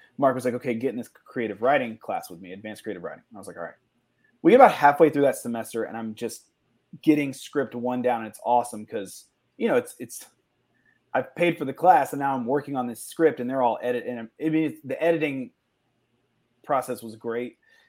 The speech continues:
in there. And so we get halfway through the semester and Mark, uh, you know, in one of our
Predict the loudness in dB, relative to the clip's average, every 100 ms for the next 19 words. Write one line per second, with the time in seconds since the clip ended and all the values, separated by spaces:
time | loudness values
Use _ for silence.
0 | -10 -8 -6 -4 -6 -10 _ -14 -2 0
1 | 2 0 2 0 0 -2 -6 -4 -6 -2
2 | -2 -2 -8 _ -6 -2 0 0 -2 -8
3 | -10 -8 -6 -6 -6 -2 0 0 -4